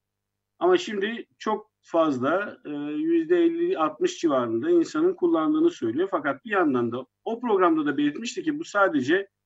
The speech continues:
telefon aplikasyonuyla gerçekleştirilen bir olay değil. Peki dedim, ne oldu? Hani başarılı örnekti, patladı,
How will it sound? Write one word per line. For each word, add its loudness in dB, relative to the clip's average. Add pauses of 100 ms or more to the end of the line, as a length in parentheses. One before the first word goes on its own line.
(280)
telefon 6
aplikasyonuyla -2
gerçekleştirilen -6
bir -6
olay -4
değil. -4
Peki -2
dedim, -6
ne 4
oldu? 4
Hani 4
başarılı -2
örnekti, 2
patladı, 2